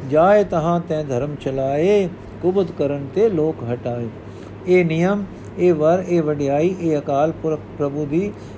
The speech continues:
ਅਦੁੱਤੀ ਕਿਰਪਾਲਤਾ ਕੁਝ ਐਸੀ ਅਕਹਿ ਅਤੇ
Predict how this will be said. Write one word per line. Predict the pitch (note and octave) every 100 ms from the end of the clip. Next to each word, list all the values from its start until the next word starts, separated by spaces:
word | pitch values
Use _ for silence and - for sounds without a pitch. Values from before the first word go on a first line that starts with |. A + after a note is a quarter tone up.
| - C#3
ਅਦੁੱਤੀ | D#3 F3 G#3
ਕਿਰਪਾਲਤਾ | F3+ D#3 D#3 C#3+ D3+ E3
ਕੁਝ | D#3 D3+ D3 - - - - -
ਐਸੀ | D#3 D#3+ - A3+ F3
ਅਕਹਿ | - F3 G3 D#3+
ਅਤੇ | D3+ D#3+